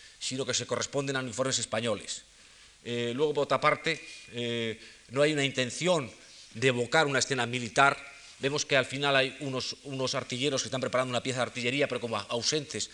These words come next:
a la escena, y luego este tropel de aterrorizados húsares, eh, que huyen despaso-, despavoridos, ¿no? Ante esta imagen,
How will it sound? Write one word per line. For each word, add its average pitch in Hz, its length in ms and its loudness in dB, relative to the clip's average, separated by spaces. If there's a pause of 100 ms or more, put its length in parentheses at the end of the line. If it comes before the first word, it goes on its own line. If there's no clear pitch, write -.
(140)
a 139 120 0
la 139 60 6
escena, 139 360 0 (280)
y 131 80 -4
luego 156 160 4
este 143 400 -2
tropel 143 540 0 (200)
de 139 100 4
aterrorizados 131 760 2 (200)
húsares, 139 520 2 (440)
eh, 123 440 0
que 156 420 0 (460)
huyen 147 220 0
despaso-, - 360 0 (160)
despavoridos, 107 760 -6
¿no? 101 120 -14 (800)
Ante 139 520 2
esta 135 440 4
imagen, 151 520 2